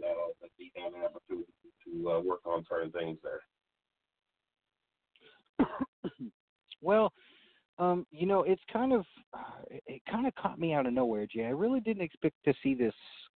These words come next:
Speaker 2: to happen so early in the season. Um, typically, you know, uh, I, I've seen it happen a f-, maybe just a few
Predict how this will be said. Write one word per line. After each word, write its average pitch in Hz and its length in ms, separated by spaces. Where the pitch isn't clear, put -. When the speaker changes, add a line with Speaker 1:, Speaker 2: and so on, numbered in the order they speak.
Speaker 2:
to - 60
happen 117 540
so 185 220
early 147 260
in 113 100
the 113 160
season. 110 380
Um, 117 580
typically, 170 560
you 160 160
know, 135 580
uh, 127 720
I, 160 220
I've 170 120
seen 208 140
it 170 100
happen 160 640
a 131 40
f-, 123 80
maybe 147 240
just 139 240
a 127 80
few 151 160